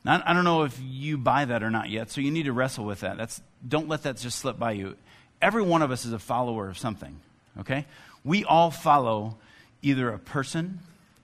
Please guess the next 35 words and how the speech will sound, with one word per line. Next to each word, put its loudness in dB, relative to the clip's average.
or 2
a -2
relationship, -4
or -2
maybe 2
it's -2
a -2
passion. -2
We -2
just -4
have 0
a -10
serious -4
passion -6
for, 0
for -2
cars, 2
and 0
we, 0
we 0
follow 2
it, -6
and, -6
and -8
we -2
work 0
on 2
it. 0
Or 0
maybe 2
your -2
passion -4
is -4
your -2
work, -6